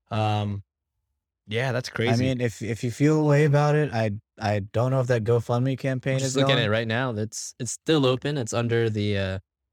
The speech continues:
Speaker 3: Help the Whitaker Family s-, uh, dash soft white underbelly.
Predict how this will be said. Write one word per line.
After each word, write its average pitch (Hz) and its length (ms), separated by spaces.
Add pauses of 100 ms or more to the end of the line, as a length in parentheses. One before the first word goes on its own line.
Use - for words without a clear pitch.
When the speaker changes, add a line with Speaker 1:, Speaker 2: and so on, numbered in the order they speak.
(140)
Speaker 3:
Help 123 240
the 123 100
Whitaker 117 320
Family 110 540
s-, - 140 (220)
uh, 98 180
dash 98 340
soft 104 380
white 101 240
underbelly. 110 640